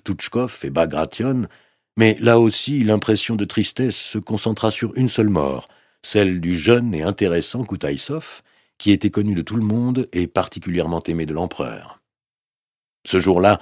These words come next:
on n'entendit plus que ces phrases : « N'est-ce pas surprenant que cette nouvelle soit arrivée juste pendant le Te Deum ? Et ce pauvre Koutaïsov, quelle perte,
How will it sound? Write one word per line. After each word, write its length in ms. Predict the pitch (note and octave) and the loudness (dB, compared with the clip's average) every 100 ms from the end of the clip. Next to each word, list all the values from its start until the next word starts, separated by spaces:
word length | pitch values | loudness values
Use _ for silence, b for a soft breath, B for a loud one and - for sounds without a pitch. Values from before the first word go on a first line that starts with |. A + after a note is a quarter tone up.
| B B | B B
on 100 | E2+ | -2
n'entendit 400 | F#2+ F2+ F#2+ F2 | 0 2 0 0
plus 200 | - A2 | -2 -2
que 100 | G2 | -2
ces 200 | F2+ G2+ | -2 -2
phrases : « 520 | - F2 F2+ G2+ G2 G2+ B B B - | -2 2 4 4 2 -6 B B B -4
N'est-ce 180 | E2+ - | -4 -2
pas 120 | E2 | -2
surprenant 760 | - C3 - G2+ G2 G#2+ F2 - _ | 0 0 0 -2 -2 -4 -8 -14 _
que 100 | F2+ | -4
cette 260 | - - - | -4 -6 0
nouvelle 400 | A#2+ G#2 A2+ D#2 | 2 2 0 0
soit 260 | - F2 G2+ | -4 -2 -2
arrivée 360 | F#2+ F#2 G#2+ | -2 0 0
juste 500 | C#2+ F#2+ D#3+ - - | -2 -4 -4 -4 -10
pendant 260 | F2+ G#2 G2+ | -6 -2 -2
le 120 | - | -2
Te 120 | - | -2
Deum ? 480 | G2+ A#2+ C#3 E2 C2+ _ _ _ _ _ _ _ - | -2 -2 -4 -8 -16 _ _ _ _ _ _ _ -4
Et 60 | |
ce 160 | F2+ D#2+ | -2 -4
pauvre 420 | - - D2+ C2+ | -6 -4 -2 -4
Koutaïsov, 840 | - C#2+ C2 B1 - - - - - | -8 -10 -10 -10 -12 -14 -20 -20 -2
quelle 200 | F#2 D2 | 0 0
perte, 640 | _ D#2+ - - - - | _ -10 -10 -14 -20 -20